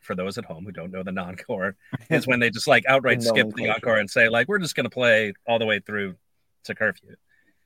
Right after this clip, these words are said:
Speaker 1: Um, and had they gotten those extra few minutes of Pancakes, oh, man,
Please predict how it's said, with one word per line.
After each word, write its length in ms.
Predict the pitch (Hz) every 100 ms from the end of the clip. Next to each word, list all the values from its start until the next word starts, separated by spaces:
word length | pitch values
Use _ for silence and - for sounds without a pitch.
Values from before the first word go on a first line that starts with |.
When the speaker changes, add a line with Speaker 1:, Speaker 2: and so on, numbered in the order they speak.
| _ 117
Speaker 1:
Um, 300 | 113 101 101
and 120 | 127
had 200 | 113 143
they 120 | 139
gotten 280 | 120 139 120
those 180 | 113 107
extra 300 | 113 - 101
few 200 | - 110
minutes 280 | 98 107 -
of 80 | 90
Pancakes, 760 | - 101 123 143 151 - - - _ _ _ -
oh, 220 | 156 -
man, 320 | 131 170 107